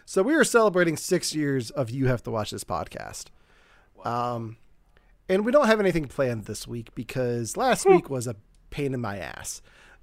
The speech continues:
Speaker 1: Uh, <laughs> so, in light of that, in, to celebrate our six years of You Have to Watch This podcast, we've got some exciting things being planned for next week. Uh,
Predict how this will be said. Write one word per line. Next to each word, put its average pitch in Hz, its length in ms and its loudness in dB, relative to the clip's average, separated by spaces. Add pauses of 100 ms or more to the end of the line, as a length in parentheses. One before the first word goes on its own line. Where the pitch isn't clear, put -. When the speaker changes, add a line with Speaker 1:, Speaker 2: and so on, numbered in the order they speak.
Speaker 1:
Uh, 101 340 -4 (640)
<laughs> - 720 -6
so, 156 680 8 (1900)
in 185 240 6
light 220 220 10
of 131 240 4
that, 107 520 -2 (280)
in, 139 240 -4 (240)
to 147 100 -4
celebrate 196 560 6
our 143 260 2
six - 380 -2
years 131 260 -2
of 104 80 -10
You 113 140 -6
Have 107 120 -6
to 104 60 -10
Watch 95 180 -8
This - 80 -16
podcast, 110 500 -8 (440)
we've 202 120 -6
got 247 160 2
some 208 220 -2
exciting 160 500 -4
things 131 580 -4
being 139 460 -6
planned 117 520 -4
for 113 160 -8
next 101 380 -8
week. - 440 -16 (720)
Uh, 107 300 -4